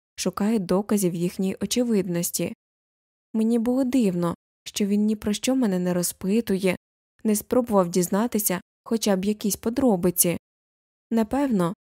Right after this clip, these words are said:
іноді успіх звалюється людині, мов сніг на голову, і їй потрібен час,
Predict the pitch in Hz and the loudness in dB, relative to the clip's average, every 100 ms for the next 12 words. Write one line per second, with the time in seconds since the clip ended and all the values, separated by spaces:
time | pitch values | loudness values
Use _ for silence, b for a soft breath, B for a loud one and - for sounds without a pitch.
0 | _ 269 269 240 208 - 269 285 - 220 | _ -2 2 0 -2 -6 -4 -4 -2 -4
1 | 196 180 202 240 208 - 180 185 196 196 | -2 0 0 0 -2 -2 -2 -2 0 0
2 | 190 247 - - 185 175 180 185 196 175 | -2 -4 -4 -4 -2 -2 -2 -2 0 0
3 | 175 175 175 - _ _ _ _ 233 240 | 0 -2 -4 -6 _ _ _ _ -4 0
4 | 277 - 185 - 220 247 254 - 185 175 | -2 -2 -6 -2 -2 0 -2 -2 -2 -2
5 | 170 | -4